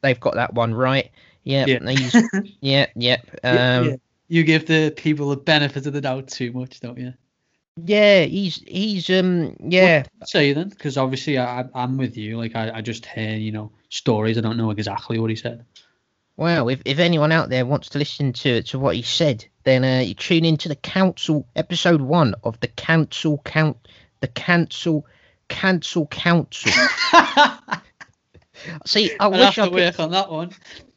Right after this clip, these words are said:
Speaker 1: I wish I picked a different name, but it's such a, like, ha-, half of the, half of the thing is the name, <laughs> too.
Speaker 2: Yeah, the name's good. It's just, it's such a fucking tongue twister.
Speaker 1: Yeah,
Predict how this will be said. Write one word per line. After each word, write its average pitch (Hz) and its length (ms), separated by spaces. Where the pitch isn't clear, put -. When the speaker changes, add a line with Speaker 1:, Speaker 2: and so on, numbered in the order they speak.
Speaker 1:
I - 60
wish 202 240
I 202 60
picked - 280
a 156 60
different 160 340
name, 156 280
but - 140
it's 107 200
such - 320
a, - 120
like, - 240
ha-, 165 280
half 190 320
of 170 60
the, - 60
half 190 280
of 160 60
the 123 60
thing 170 220
is 117 140
the 120 100
name, 113 320
<laughs> - 40
too. - 280
Speaker 2:
Yeah, 156 380
the 151 80
name's 160 380
good. 156 280
It's - 200
just, 156 320
it's 156 160
such 165 220
a 170 60
fucking 165 300
tongue 113 300
twister. 151 460
Speaker 1:
Yeah, 143 460